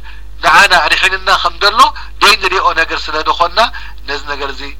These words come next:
الحمد لله نبيل فاتحة الكتاب تبدأ بالحمد لله رب العالمين إذا فاتحة الكتاب الحمد لله رب العالمين تبيل بزيئة ትዝርብ ተዋዓልና፣ ትዝርብ ተሓደልና፣ ብልሓምዱሊላህ ረብል ዓለሚን ፈጺምና። እቲ ሓቃ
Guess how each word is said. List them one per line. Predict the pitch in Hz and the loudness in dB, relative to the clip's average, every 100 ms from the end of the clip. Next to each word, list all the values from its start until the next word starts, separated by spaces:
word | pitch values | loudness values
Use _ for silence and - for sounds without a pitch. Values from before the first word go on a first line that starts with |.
| - | -8
الحمد | 135 - 139 - | -4 -2 -2 -4
لله | 123 120 120 117 | -10 -8 -6 -6
نبيل | 120 127 113 - - - - | -8 -10 -10 -10 -10 -10 0
فاتحة | 151 190 185 160 175 | 4 4 4 4 4
الكتاب | 175 - 190 175 117 - - - | 0 -2 2 2 2 -8 -10 -2
تبدأ | 170 - 156 | -2 0 -6
بالحمد | 139 123 131 - | -4 -2 -2 -2
لله | 123 123 120 123 | -10 -8 -10 -10
رب | 123 - | -12 -8
العالمين | 117 120 123 120 - - - - | -4 -4 -6 -12 -12 -10 -8 -8
إذا | 160 208 | 0 2
فاتحة | 233 254 - 220 | 4 4 4 2
الكتاب | 208 196 - 208 196 - - | 2 -2 2 2 2 -6 -4
الحمد | 170 - 202 190 | 2 4 2 0
لله | 180 180 165 | -2 2 2
رب | 170 165 | 2 2
العالمين | 160 156 160 156 - - | 4 4 4 -4 -10 -10
تبيل | 147 175 - - - - - | -4 -4 -4 -10 -12 -12 -6
بزيئة | - 156 208 220 196 - - - - - | -2 -2 2 6 6 4 -4 -12 -10 -8
ትዝርብ | 165 240 254 - | 2 4 4 2
ተዋዓልና፣ | - 196 175 185 180 160 | 2 6 8 8 6 2
ትዝርብ | 170 185 190 | 2 2 2
ተሓደልና፣ | 170 170 180 170 | 4 4 4 2
ብልሓምዱሊላህ | 160 165 180 185 175 170 160 | 2 2 2 0 -2 0 2
ረብል | 160 165 165 | 2 2 4
ዓለሚን | 156 165 170 247 - - - | 6 4 0 -2 -4 -12 -6
ፈጺምና። | 160 170 175 156 156 151 - - - | -4 -2 -6 -6 -4 -4 -6 -12 -10
እቲ | 156 143 | -6 0
ሓቃ | 175 170 170 | 2 2 0